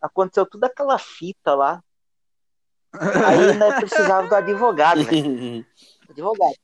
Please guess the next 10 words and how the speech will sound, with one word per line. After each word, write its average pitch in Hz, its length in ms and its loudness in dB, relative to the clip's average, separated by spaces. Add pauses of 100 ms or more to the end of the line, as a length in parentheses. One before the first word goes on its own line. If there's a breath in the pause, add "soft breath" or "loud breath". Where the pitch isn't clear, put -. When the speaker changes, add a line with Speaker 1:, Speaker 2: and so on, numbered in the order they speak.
(1700)
Speaker 1:
Nós 196 140 2
precisava 190 340 2
do 196 60 2
advogado, 226 680 2
né? 226 200 -8 (260)
Houve. 220 680 -4 (200)
Ah, 123 260 -6
todo 170 240 -2
mundo, 190 180 -10 (140)
putz. - 400 -2